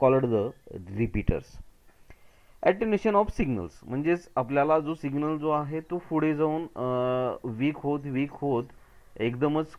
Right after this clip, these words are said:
कमजोर होतो आणि मग त्याच्यामध्ये, अ, अनावश्यक, अ, डेटा मिक्स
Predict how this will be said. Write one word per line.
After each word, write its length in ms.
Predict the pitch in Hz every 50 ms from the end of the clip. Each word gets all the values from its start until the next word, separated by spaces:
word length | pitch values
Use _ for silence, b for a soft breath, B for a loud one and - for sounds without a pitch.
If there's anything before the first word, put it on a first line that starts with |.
| -
कमजोर 400 | - 135 139 143 147 160 175 170
होतो 480 | 156 143 139 120 - 120 120 - - - - -
आणि 220 | 117 127 131 135
मग 180 | 139 143 151 151
त्याच्यामध्ये, 600 | - 131 - - 135 131 139 131 135 139 143 147 b b b b b b - -
अ, 80 | 120 113 117 117 117 113 113 110 110 110 107 107 101 76 - - -
अनावश्यक, 920 | - 117 127 127 127 131 131 139 160 160 160 - - 175 175 - - - -
अ, 680 | - 139 139 139 139 135 139 135 131 135 135 135 135 135
डेटा 420 | 131 127 120 139 135 135 147 143 139
मिक्स 360 | 127 120 120 131 160 170 -